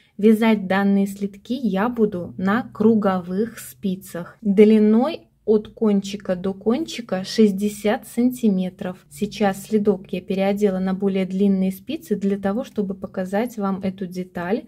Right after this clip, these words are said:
А так данные слитки я вяжу вот на спицах длиной шестьдесят сантиметров. Также нам понадобятся чулочные две спицы, так как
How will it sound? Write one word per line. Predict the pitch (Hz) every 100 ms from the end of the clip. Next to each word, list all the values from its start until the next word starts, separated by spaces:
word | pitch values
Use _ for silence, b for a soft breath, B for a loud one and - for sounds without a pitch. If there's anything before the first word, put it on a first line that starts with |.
| -
А | 185
так | 240 240 208
данные | 202 190 185
слитки | 185 - - -
я | 285 196
вяжу | 180 175 220
вот | 247 202
на | 180
спицах | - 233 240 214 180
длиной | 180 180 180 240
шестьдесят | 202 180 175 - 214
сантиметров. | 214 233 240 196 175 175 - 175 _ B B B -
Также | 214 196 190
нам | 190 180 185
понадобятся | 202 202 185 180 180 - - 170 175 _
чулочные | - 247 226 196 170 - 180 170 165
две | 170 190 165
спицы, | 160 - 165 160 - - 320 B B B
так | 190 185
как | - 175 175